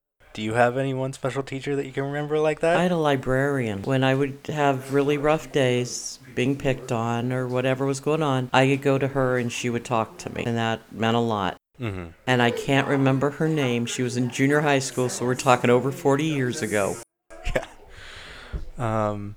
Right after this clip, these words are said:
Speaker 1: there was a lot of times that I struggled with having a disability, and I would ask myself oftentimes why I would get, I'd ask God why I got this horrible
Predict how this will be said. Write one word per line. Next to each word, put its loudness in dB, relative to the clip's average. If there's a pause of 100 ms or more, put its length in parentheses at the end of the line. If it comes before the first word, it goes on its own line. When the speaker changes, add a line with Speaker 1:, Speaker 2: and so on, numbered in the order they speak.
Speaker 1:
there 4
was 4
a 2
lot 2
of -2
times -2
that 0 (100)
I -2 (140)
struggled 0
with -10
having -6
a -8
disability, -6
and -10
I -8
would -8
ask -6 (320)
myself -4 (380)
oftentimes -10
why -2
I -8
would -14
get, -14 (640)
I'd -6
ask -2
God 4
why -4
I -10 (160)
got -4
this -12 (420)
horrible -4